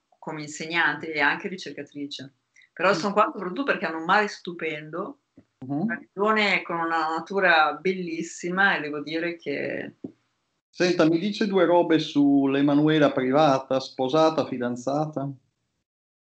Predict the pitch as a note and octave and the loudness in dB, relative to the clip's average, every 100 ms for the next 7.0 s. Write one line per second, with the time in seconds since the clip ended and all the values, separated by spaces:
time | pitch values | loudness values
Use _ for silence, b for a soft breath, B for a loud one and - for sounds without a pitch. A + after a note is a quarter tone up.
0 | _ _ _ _ - D#3+ D#3+ F#3 F#3+ G3 | _ _ _ _ -4 0 2 2 4 4
1 | G#3 C#4 - G#3+ G#3+ D#3+ - - - B3+ | 4 4 0 0 4 4 2 -4 -6 -10
2 | - - - G#3 - _ _ _ _ _ | -10 -16 -12 -12 -12 _ _ _ _ _
3 | - D3+ D3+ D3 E3 F#3 F#3 D#3+ D3 C#3 | 0 2 2 2 4 4 4 2 2 2
4 | C#3 C#3 D3 E3 F3+ F3 C#3 C#3 C#3 C#3+ | 2 2 2 4 2 2 0 0 0 -2
5 | C#3+ E3+ F3 E3+ D#3 C#3 C#3+ C#3+ C#3 E3+ | 2 4 4 2 -2 -2 -2 -2 -4 -4
6 | F3+ E3 D3+ C#3+ E3+ F#3 F3+ E3+ D#3+ | -4 0 4 4 4 2 2 2 0